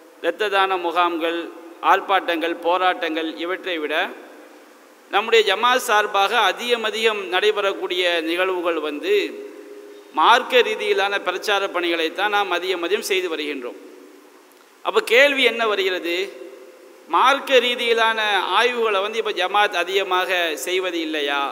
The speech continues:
அப்படின்னு கேள்வி வருது. இந்த கேள்வி ஏன் வருகிறது என்று சொன்னால், ஜமாத்துடைய அன்றாட நிகழ்வுகள், கட்டுரைகள்,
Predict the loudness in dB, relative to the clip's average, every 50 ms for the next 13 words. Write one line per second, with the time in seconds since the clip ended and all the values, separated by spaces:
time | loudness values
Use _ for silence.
0 | -6 -8 -8 -6 -4 -6 -6 -4 -4 -4 -4 -4 -4 -6 -8 -10 -10 -14 -18 -18
1 | -20 -20 -20 -20 -20 -20 -20 -20 -20 -20 -20 -20 -20 -20 -20 -4 -2 0 4 4
2 | 4 4 4 4 4 4 4 2 2 2 2 2 0 -2 -2 4 6 6 6 6
3 | 4 2 0 2 2 2 0 0 -2 -4 -6 -6 -6 -6 -4 0 0 0 0 -2
4 | -4 -6 -10 -14 -16 -18 -18 -20 -20 -20 -20 -20 -20 -20 -20 -20 -20 -20 -20 -10
5 | -2 0 0 4 6 6 6 6 6 2 2 2 4 4 4 4 4 4 4 2
6 | 0 2 2 4 4 4 4 2 0 -2 -2 -2 0 0 0 2 0 -2 -2 -2
7 | -2 -2 -2 -4 -8 -10 -16 -18 -20 -20 -20 -8 -4 -4 -4 0 2 2 2 4
8 | 2 0 0 -2 -4 -4